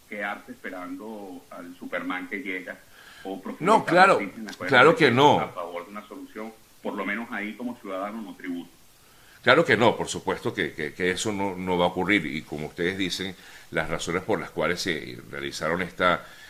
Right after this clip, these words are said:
Speaker 2: eh, se impusieron estas sanciones y estas, eh, ac-, eh, medidas, eh, pues no lograron su objetivo,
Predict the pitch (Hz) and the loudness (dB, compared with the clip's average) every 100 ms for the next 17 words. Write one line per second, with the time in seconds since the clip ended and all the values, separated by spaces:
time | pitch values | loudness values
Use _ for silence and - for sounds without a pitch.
0 | - 78 73 71 69 87 82 78 - 98 | -12 -6 -4 -4 -4 -4 -4 -6 0 0
1 | 95 - 90 - 73 - 104 87 73 71 | 0 -4 -4 -4 -6 0 0 0 -6 -8
2 | - 85 82 - 80 69 - - - 80 | -4 -4 -2 -4 -4 -6 -12 -20 -8 -6
3 | 76 - 82 78 76 104 104 90 92 - | -6 -8 -8 -4 -2 0 2 2 0 -4
4 | - 78 69 67 64 - - - - - | -6 -6 -6 -6 -8 -10 -14 -16 -16 -16
5 | - - 76 71 73 71 80 82 78 82 | -18 -14 -12 -10 -8 -6 -4 -4 -2 -4
6 | 82 87 - 69 117 95 62 | -4 -6 -6 -6 -4 -4 -6